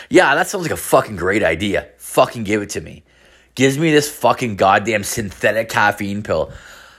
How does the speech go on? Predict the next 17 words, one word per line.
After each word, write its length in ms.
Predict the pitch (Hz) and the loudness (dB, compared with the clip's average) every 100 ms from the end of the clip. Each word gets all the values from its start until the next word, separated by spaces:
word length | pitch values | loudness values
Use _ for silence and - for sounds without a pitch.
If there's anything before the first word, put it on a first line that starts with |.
| _ _ _ _ | _ _ _ _
It, 280 | 160 156 165 | 2 2 2
like, 280 | 160 127 - | 2 2 2
don't 280 | 190 233 | 2 2
call, 200 | - 156 - | -2 0 2
like, 240 | 139 - | 2 2
they 140 | 143 | 0
shouldn't 320 | 151 - 220 240 | 0 0 -2 -2
even 120 | 156 | 0
call 220 | 131 120 | 4 2
it 60 | 101 | 2
caffeine. 600 | 110 95 - 104 78 76 _ | -2 -2 -2 -6 -8 -16 _
They 80 | 120 | 0
shouldn't 240 | 127 190 | 2 2
call 140 | 175 151 | 4 2
it 40 | |
synthetic 500 | - 147 139 110 104 | 0 -6 0 0 0
caffeine. 340 | 117 101 117 | 0 -2 -4